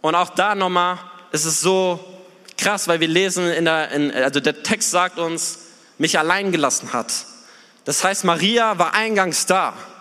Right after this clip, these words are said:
Maria war mit Martha zusammen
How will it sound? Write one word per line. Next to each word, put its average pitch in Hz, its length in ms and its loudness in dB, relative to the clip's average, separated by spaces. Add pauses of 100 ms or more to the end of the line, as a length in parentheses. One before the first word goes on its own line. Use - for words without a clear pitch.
(240)
Maria 180 380 2
war 185 340 2
mit 180 340 0
Martha 190 380 0
zusammen 165 580 0